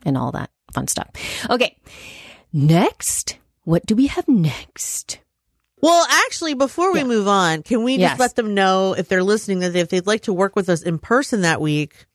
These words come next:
Speaker 2: they can go
Speaker 1: Yeah.
Speaker 2: to our V I P page, um, she podcast dot com forward slash Philly V I P.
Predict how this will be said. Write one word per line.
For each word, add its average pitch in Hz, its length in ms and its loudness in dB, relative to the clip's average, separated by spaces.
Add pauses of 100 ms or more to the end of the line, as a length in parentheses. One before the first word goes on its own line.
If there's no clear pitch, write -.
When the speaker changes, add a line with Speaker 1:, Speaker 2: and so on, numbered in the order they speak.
(360)
Speaker 2:
they - 100 2
can 175 160 -2
go 170 80 4
Speaker 1:
Yeah. 170 160 6
Speaker 2:
to 160 60 2
our 156 120 2
V 156 160 0
I 160 80 4
P 370 220 2
page, 160 640 0 (560)
um, 156 360 2
she 220 200 -6
podcast 196 500 -2
dot 175 160 -8
com 175 460 -2
forward 180 500 0
slash 175 600 0
Philly 208 480 -2
V 190 240 2
I 175 160 4
P. 151 560 -8